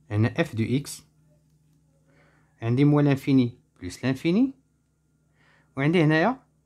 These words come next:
أوميغا شحال هي؟ deux. قلنا هنا A négatif.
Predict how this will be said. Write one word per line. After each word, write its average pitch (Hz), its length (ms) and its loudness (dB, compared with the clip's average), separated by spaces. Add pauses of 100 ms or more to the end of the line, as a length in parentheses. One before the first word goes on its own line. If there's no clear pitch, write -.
(120)
أوميغا 170 300 2
شحال 120 280 -2
هي؟ 131 300 -2
deux. 101 140 -2 (1300)
قلنا 151 260 4
هنا 180 220 0
A 262 380 2
négatif. 139 540 0